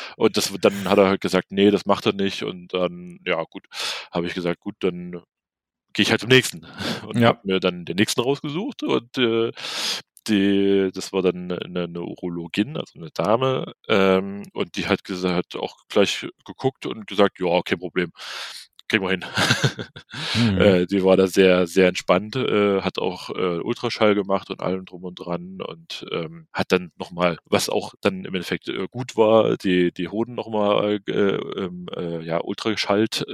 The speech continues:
Speaker 1: äh, und hat dann geguckt, ob da alles in Ordnung ist. Das
Speaker 2: Mhm.
Speaker 1: war so 'n netter Nebeneffekt. Und
Speaker 2: Okay.
Speaker 1: dann, äh, habe ich da den Termin bei der gemacht und, äh, dann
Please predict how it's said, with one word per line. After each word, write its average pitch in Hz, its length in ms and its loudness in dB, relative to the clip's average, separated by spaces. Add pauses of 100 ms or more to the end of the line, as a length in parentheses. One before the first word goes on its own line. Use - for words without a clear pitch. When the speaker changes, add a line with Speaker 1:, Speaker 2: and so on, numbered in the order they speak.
Speaker 1:
äh, 98 220 4
und - 340 -6
hat 95 160 -2
dann 92 240 -2
geguckt, - 360 -12
ob 85 100 -6
da 85 140 2
alles 85 180 -2
in - 80 -16
Ordnung 113 300 -6
ist. 107 360 0 (540)
Das - 180 -4
Speaker 2:
Mhm. - 0 -
Speaker 1:
war 85 300 -2
so 98 220 0
'n 90 80 -6
netter 92 200 2
Nebeneffekt. 104 760 2 (380)
Und 98 320 -8
Speaker 2:
Okay. 95 80 -6
Speaker 1:
dann, 101 380 -2
äh, 131 240 -6
habe 117 240 -6
ich 110 100 -12
da 104 220 0
den 95 460 -8
Termin 95 380 -8
bei 147 140 -2
der 139 200 -2
gemacht 139 500 -10
und, 123 500 -10
äh, 110 420 -4
dann 110 460 -18